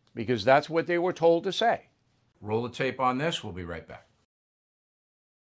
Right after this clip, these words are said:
Okay, here's the final thought of the day. So I'm riding around Long Island on my vacation, and I see occasionally a Black Lives Matter sign, uh, in the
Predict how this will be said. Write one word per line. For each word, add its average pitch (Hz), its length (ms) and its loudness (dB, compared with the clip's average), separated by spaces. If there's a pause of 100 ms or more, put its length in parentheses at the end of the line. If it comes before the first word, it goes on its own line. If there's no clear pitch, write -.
(160)
Okay, 180 340 8
here's 190 200 4
the 156 60 -6
final 143 280 2
thought 113 200 -4
of 104 80 -2
the 98 60 -6
day. 90 220 -8 (240)
So - 160 6
I'm 185 100 8
riding 214 240 10
around 156 340 10
Long 135 220 4
Island 131 340 8
on 120 140 2
my 113 100 2
vacation, 104 580 -6 (300)
and 370 80 2
I 311 80 4
see 240 260 -2
occasionally 156 580 4
a 131 40 4
Black 135 340 6
Lives 127 340 4
Matter 123 300 -2
sign, 127 500 -6 (420)
uh, 113 400 6
in 135 220 4
the 120 280 2